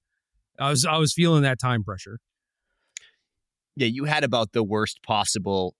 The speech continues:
Speaker 2: first R C Q experience you can ever have. Multiple delays, lose late in it, just all of it.
Speaker 1: However, I lost round one of the next one. I was just like, "Freedom!"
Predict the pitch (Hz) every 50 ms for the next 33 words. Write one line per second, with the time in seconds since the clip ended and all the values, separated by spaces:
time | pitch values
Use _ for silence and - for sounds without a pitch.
0 | _ - - - 98 92 90 85 - - - - 98 92 87 - - 87 76 -
1 | 87 80 80 - - - 80 80 82 85 82 78 - - - - 90 - - 82
2 | 80 80 78 78 67 - - - - _ _ _ _ _ _ _ _ _ _ _
3 | _ _ _ _ _ _ _ _ _ _ _ _ _ _ - 131 120 120 107 -
4 | 107 120 120 101 - 113 104 104 101 101 101 101 98 92 - - - 98 95 101
5 | 101 98 95 85 - _ - 98 95 92 92 92 85 - 90 90 87 87 87 85
6 | - _ _ _ _ _ _ _ _ _ _ _ _ _ _ _ _ _ _ _
7 | _ _ _ _ _ _ _ _ _ - - 92 87 - _ _ _ _ _ _
8 | _ - 87 90 87 82 78 78 - - _ _ _ _ _ _ - - _ _
9 | _ - - 170 170 185 214 220 170 160 147 143 131 151 151 139 139 156 160 175
10 | 165 - 175 160 156 156 151 139 135 117 131 127 127 120 - - - 107 107 107
11 | 110 117 117 - 147 - - 139 - - - 302 294 302 302 302 294 294 277 254
12 | 196 143 113